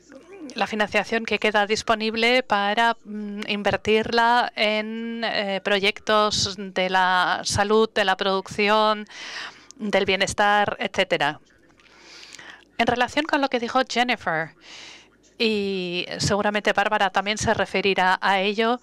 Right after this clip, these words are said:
me gustaría decir que la tarta de la financiación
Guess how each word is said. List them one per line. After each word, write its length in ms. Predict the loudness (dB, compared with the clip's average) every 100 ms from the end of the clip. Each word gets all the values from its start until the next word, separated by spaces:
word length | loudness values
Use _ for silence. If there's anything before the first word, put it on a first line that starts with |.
| -10 -20 -16 -2
me 80 | 0
gustaría 400 | 2 2 2 2
decir 480 | 0 0 0 0 0
que 500 | 0 2 2 0 -4 -16 -20 -20 _ -4
la 240 | 0 0
tarta 560 | 2 0 2 2 2 0
de 260 | -4 0 2
la 140 | 2
financiación 880 | 0 -2 -2 0 -2 2 2 2